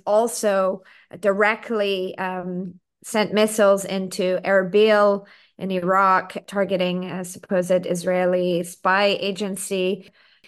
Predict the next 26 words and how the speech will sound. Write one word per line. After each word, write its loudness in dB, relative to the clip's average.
In -6
Idlib, 4
uh, -8
again, -2
supposedly -4
targeting, -6
um, -6
isis. 0
And 2
also 2
on 2
top 0
of 2
that, -2
<laughs> -12
if, -10
if -8
those 2
two 0
were -2
not 0
enough, -4
um, 0
also 0
hitting -6
at -2